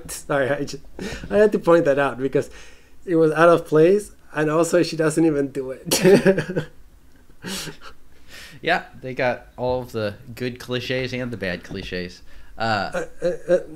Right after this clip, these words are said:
Speaker 1: and when she tries, she actually gives the badge. He's like, "What?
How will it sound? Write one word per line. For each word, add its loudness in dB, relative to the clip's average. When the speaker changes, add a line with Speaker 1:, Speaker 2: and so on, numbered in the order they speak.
Speaker 1:
and 8
when 8
she 0
tries, 6
she 8
actually 6
gives 4
the 2
badge. 0
He's 0
like, 0
"What? 4